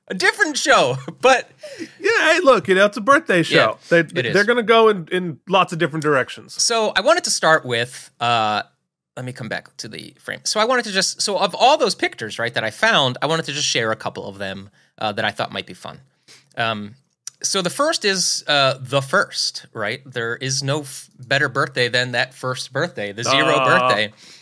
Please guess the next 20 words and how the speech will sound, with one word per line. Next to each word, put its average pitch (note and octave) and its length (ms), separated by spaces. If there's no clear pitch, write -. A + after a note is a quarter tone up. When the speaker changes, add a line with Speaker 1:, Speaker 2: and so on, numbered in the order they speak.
Speaker 1:
Uh, D3+ 120
there E3 240
I E3+ 80
am. E3 280
Speaker 2:
Are - 40
you C3+ 60
Speaker 1:
I'm - 60
Speaker 2:
wearing F#4 180
a E4 40
little C4 220
sailor's G3 600
outfit? C4+ 440
Speaker 1:
Yeah, B2 320
so B2 220
that G#3 280
is C#4+ 100
actually D4 300
right C#3 180
after C#3 220
my A#2+ 180